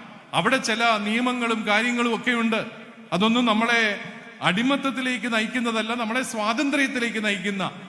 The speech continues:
പാപത്തിൽ നിന്നുള്ള അടിമത്തത്തിൽ നിന്ന് നമ്മളെ വിമുക്തമാക്കുന്ന ഒരു ഭരണമാണ് കർത്താവിൻ്റേത്." അതിന്നും സഭ ചെയ്തുകൊണ്ടിരിക്കുകയാണ്. ലോകത്തിന്റെ മനസ്സാക്ഷിയായി നിന്നുകൊണ്ട്,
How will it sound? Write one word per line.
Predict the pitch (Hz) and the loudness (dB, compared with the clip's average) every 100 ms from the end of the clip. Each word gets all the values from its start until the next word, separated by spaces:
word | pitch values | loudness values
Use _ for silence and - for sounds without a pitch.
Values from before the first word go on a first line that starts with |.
| - - - | -20 -4 2
പാപത്തിൽ | 165 214 262 - 262 | 4 4 4 2 0
നിന്നുള്ള | 262 254 254 240 | 2 0 2 2
അടിമത്തത്തിൽ | 220 240 240 240 247 233 | 2 0 0 -2 -4 -4
നിന്ന് | 233 240 | -2 -2
നമ്മളെ | 240 214 240 233 220 208 - - - | -2 0 0 2 0 -2 -10 -16 -2
വിമുക്തമാക്കുന്ന | 196 254 - 320 285 247 233 220 214 165 - - - | 2 2 2 2 2 0 0 0 0 0 -4 -8 -2
ഒരു | 185 | 0
ഭരണമാണ് | 185 185 220 277 254 220 | 2 2 2 2 2 2
കർത്താവിൻ്റേത്." | 190 180 185 170 160 151 131 95 - | 0 4 4 4 2 0 0 -4 0
അതിന്നും | 165 180 170 185 180 143 | 2 2 0 -2 -2 -2
സഭ | 156 120 120 | -2 -2 0
ചെയ്തുകൊണ്ടിരിക്കുകയാണ്. | 123 120 123 117 110 104 104 98 92 - - - | -2 -2 -2 -2 -2 0 -2 -4 -8 -12 -12 -2
ലോകത്തിന്റെ | 120 143 160 156 147 143 | 0 2 0 0 0 0
മനസ്സാക്ഷിയായി | 135 131 156 - 147 147 139 127 123 120 | 0 2 0 2 0 0 -2 0 2 2
നിന്നുകൊണ്ട്, | 113 113 113 107 101 95 - | 0 0 -2 -2 -4 -8 -12